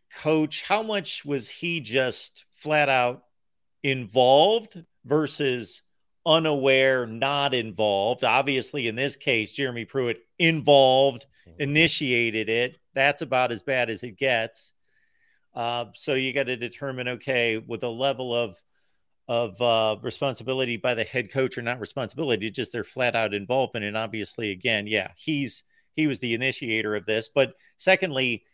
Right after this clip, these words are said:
Speaker 1: how much did this permeate the institution? Is this an institutional issue, or is this just, uh, a rogue coach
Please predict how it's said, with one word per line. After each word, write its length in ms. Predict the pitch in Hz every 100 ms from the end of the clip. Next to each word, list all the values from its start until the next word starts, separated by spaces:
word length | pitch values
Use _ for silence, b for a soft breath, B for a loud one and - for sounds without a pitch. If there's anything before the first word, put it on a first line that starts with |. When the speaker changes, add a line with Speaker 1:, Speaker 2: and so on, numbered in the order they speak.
| _ _
Speaker 1:
how 300 | - 220 214
much 580 | 180 160 151 - - 208 _ _ _ 139
did 160 | 117 131
this 160 | 147
permeate 560 | - - 175 151 135 117
the 140 | 117
institution? 720 | 120 101 113 - 113 85 - -
Is 240 | 139 107
this 380 | 110 156 143 -
an 220 | 135 143
institutional 880 | 135 131 - 135 135 117 127 107 - _
issue, 440 | 147 - - 131 131
or 220 | 127 117
is 160 | 107 -
this 200 | 123 -
just, 460 | - 120 - - - b b b b _
uh, 320 | 113 110 104 98 - _ _ _ _ -
a 100 | 117
rogue 540 | 110 131 131 131 101
coach 680 | - - 127 123 - - -